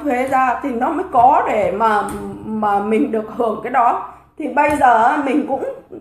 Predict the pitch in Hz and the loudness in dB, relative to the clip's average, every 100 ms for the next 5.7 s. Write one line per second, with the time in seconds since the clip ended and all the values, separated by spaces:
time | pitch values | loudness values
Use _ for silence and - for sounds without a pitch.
0 | - 190 185 208 208 214 208 202 202 - | -8 -4 0 0 0 0 -2 -4 -8 -12
1 | 247 220 196 202 330 294 240 - 277 254 | -8 -4 -2 -2 -2 -2 -2 -2 0 0
2 | 254 233 220 - - - 339 - - 214 | -2 -4 -6 -10 -16 -10 -10 -10 -16 -12
3 | 294 302 240 214 202 202 - 262 247 254 | -6 0 0 2 0 -2 0 2 2 0
4 | - 285 254 262 254 269 262 247 311 277 | -4 -6 -4 -4 -4 -4 -8 -12 -6 -4
5 | 214 196 208 - - - - | -4 -6 -8 -8 -6 -6 -6